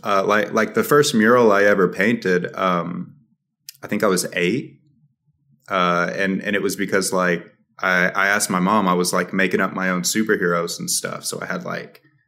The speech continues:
this whole comic book thing that, uh, my older brother, Michael, he would write the comic books out and then I would, like, illustrate them.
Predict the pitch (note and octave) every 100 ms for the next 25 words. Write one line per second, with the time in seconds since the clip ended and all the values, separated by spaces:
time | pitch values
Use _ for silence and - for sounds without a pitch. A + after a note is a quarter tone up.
0 | _ _ - F#2+ - - A2+ A2 G#2+ G#2+
1 | G#2 F#2 F2+ F2 - F#2 F2+ F2 F2 F#2
2 | F2 F2 - _ _ G2 F#2+ G#2+ G#2 F#2+
3 | F#2+ G2+ G2 F2+ F#2+ G2+ F2 F2 F2 -
4 | _ _ - G#2+ G#2+ G2 F2+ F#2+ A2 A2
5 | - F2+ G#2 G#2+ F2+ F2+ F#2 F#2 F#2 F#2
6 | F#2+ F#2 F2 E2+ - G2 F#2 - E2+ F2
7 | - - -